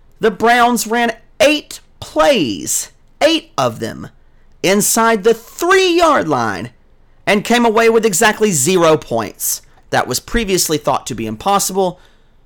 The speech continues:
but give Freddie Kitchens a chance and he will make the impossible possible in a negative way.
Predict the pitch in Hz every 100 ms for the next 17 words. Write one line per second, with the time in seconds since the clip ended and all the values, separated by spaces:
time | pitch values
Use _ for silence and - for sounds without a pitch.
0 | - 113 101 160 151 - 143 127 - 131
1 | 110 107 104 208 220 175 - - _ _
2 | - 120 139 127 113 170 196 - _ _
3 | _ 127 139 131 - 175 - 147 143 135
4 | _ _ - - 226 190 - 120 113 -
5 | _ _ _ - 135 123 113 107 107 127
6 | 147 123 87